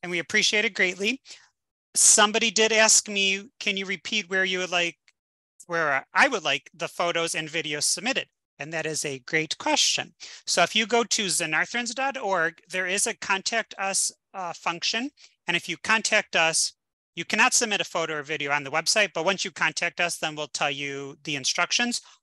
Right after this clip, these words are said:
Or if you're attending this live, I put my personal email address in the chat function. And Mariella,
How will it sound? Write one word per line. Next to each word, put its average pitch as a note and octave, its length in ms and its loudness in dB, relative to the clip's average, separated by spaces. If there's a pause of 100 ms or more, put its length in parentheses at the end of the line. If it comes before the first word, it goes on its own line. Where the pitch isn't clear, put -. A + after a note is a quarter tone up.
(160)
Or A#3 320 4
if F3+ 200 -4
you're D#3+ 100 -2
attending D3 640 -4
this C3 300 -2
live, F3 420 2
I D#3+ 160 -4
put - 340 -2
my C#3+ 320 0
personal D#3+ 560 -2
email D#3 520 -2 (320)
address D3 420 2
in E3 140 -6
the D3 80 -8
chat - 500 -2
function. A3+ 540 -2 (800)
And F#3+ 420 2 (560)
Mariella, D#3+ 640 0